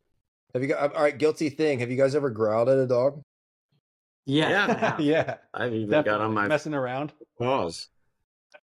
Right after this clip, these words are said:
Speaker 1: No, not messing around, for fucking legit.
Speaker 3: For
Speaker 1: Like, I'm gonna take
Speaker 3: real.
Speaker 1: you out. Yeah, for real.
Speaker 3: You
Speaker 1: Yep.
Speaker 3: showed
Speaker 4: No, I've
Speaker 3: me
Speaker 4: never
Speaker 3: the
Speaker 4: done it
Speaker 3: video
Speaker 4: for
Speaker 3: where
Speaker 4: real,
Speaker 3: you're
Speaker 4: but
Speaker 3: like,
Speaker 4: I've,
Speaker 3: "Oh,
Speaker 4: I've messed,
Speaker 3: shit."
Speaker 4: I've messed around doing it before.
Speaker 1: Oh,
Speaker 4: Yeah.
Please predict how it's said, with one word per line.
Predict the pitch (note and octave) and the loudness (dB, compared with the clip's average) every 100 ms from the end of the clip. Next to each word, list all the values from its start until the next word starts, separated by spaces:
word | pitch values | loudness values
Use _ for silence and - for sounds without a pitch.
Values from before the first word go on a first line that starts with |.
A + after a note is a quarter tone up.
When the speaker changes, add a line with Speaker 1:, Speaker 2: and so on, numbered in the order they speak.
| _ _ _ _ _ _ | _ _ _ _ _ _
Speaker 1:
No, | A2+ C3+ C#3+ | -4 2 4
not | C#3 D3 | 2 0
messing | D3 C#3+ C#3 | 0 0 -2
around, | B2+ B2+ B2+ | 0 0 0
for | B2 B2+ | -2 -6
fucking | - C#3+ C#3 B2+ | 0 0 0 -4
legit. | A2 G2 B2+ C3 - | -6 -2 0 0 0
Speaker 3:
For | A2+ | -2
Speaker 1:
Like, | A#2+ | -2
I'm | A#2+ | 0
gonna | B2 | 0
take | A2 D3 | 2 4
Speaker 3:
real. | E3+ | 4
Speaker 1:
you | B2+ | 4
out. | B2+ A2 _ _ _ _ | 2 -2 _ _ _ _
Yeah, | B2 B2+ A2+ | 2 4 2
for | B2+ A#2 | -2 -4
real. | A2+ C3+ A#2+ G2+ - _ _ _ _ _ _ | 0 4 4 2 -6 _ _ _ _ _ _
Speaker 3:
You | A2+ | 2
Speaker 1:
Yep. | A#2+ | 2
Speaker 3:
showed | B2 C#3+ | 4 4
Speaker 4:
No, | |
I've | C#3 | 4
Speaker 3:
me | D3 | 0
Speaker 4:
never | D#3 | 0
Speaker 3:
the | |
Speaker 4:
done | C#3+ D3+ | 0 0
it | |
Speaker 3:
video | A2 | 0
Speaker 4:
for | F2 | 0
Speaker 3:
where | F2 | 0
Speaker 4:
real, | |
Speaker 3:
you're | B2+ | 0
Speaker 4:
but | B2 | 0
Speaker 3:
like, | A#2 | 2
Speaker 4:
I've, | C3+ | 2
Speaker 3:
"Oh, | B2 | 0
Speaker 4:
I've | B2 C3+ | 0 -2
messed, | C3 | 0
Speaker 3:
shit." | A#2 | 0
Speaker 4:
I've | B2 | 0
messed | C3 B2+ | 0 -2
around | A#2+ A#2 A#2+ A2+ | -2 -2 0 -2
doing | G#2+ G#2+ | -2 -2
it | G#2 - | -8 -6
before. | A2 - G#2+ G#2 - - - - - | -6 -2 -2 -2 -6 -20 -14 -14 -4
Speaker 1:
Oh, | B2+ B2 - - | -2 -2 -2 -2
Speaker 4:
Yeah. | G#2 | -2